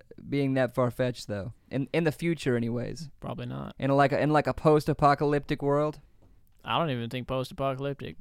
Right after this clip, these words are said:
Speaker 2: People like to think we're not very, we're not like the barbarians that used to exist back then, but, you know, they had culture too.
Speaker 1: That's true.
Speaker 2: They had a lot of culture. Look at all the art they made.
Speaker 1: <laughs> Have you watched W W E?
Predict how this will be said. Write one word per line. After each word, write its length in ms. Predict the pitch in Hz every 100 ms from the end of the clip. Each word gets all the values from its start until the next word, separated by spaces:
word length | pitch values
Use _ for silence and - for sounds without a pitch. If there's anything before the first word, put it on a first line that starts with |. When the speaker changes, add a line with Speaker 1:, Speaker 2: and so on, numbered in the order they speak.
| -
Speaker 2:
People 220 | 180 202
like 160 | 208 190
to 80 | 165
think 240 | 185 160
we're 120 | 143
not 220 | 143 143 127
very, 360 | 135 135 131
we're 160 | 139 143
not 200 | 143 117
like 180 | 120 117
the 80 | 120
barbarians 840 | 117 123 120 127 123 117 117 -
that 120 | 120
used 200 | 123 131
to 60 | 123
exist 340 | 123 127 123
back 180 | 127 123
then, 240 | 131 135 123
but, 180 | 117
you 140 | - -
know, 260 | 143 131 165
they 240 | 127 170 -
had 260 | 180 123 123
culture 360 | 135 135 131
too. 300 | 123 147 135 - - _ -
Speaker 1:
That's 180 | 131 -
true. 320 | 160 170 104 - -
Speaker 2:
They 180 | 127 139
had 160 | 160
a 40 | 160
lot 200 | 147 165
of 60 |
culture. 360 | 156 139 120 120
Look 160 | 127 147
at 60 |
all 140 | 147 143
the 120 | 151
art 200 | 156 151
they 120 | 151
made. 440 | 135 117 110 226 - -
Speaker 1:
<laughs> 120 | 190
Have 200 | - 165
you 140 | 175 175
watched 360 | 160 180 - 156
W 280 | 170 170
W 340 | 165 160 151 156
E? 380 | 143 151 151